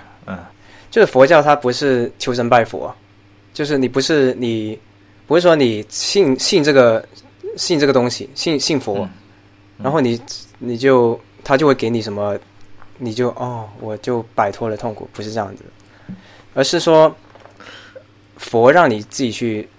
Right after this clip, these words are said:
Speaker 2: 锻炼你自己，他，他已经告诉了你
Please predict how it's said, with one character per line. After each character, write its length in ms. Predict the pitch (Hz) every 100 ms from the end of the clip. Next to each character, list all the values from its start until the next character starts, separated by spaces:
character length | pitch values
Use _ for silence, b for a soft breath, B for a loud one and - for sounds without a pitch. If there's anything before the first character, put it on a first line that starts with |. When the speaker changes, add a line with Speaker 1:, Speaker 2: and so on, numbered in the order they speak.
| _ - _ _ - -
Speaker 2:
锻 140 | 139
炼 200 | 123 120
你 100 | 104
自 160 | 90 101
己， 120 | - - _ _ -
他， 160 | 156 156 -
他 140 | 196
已 80 | 170
经 100 | 127
告 240 | 143 185 147
诉 220 | - 131
了 100 | 107
你 160 | 104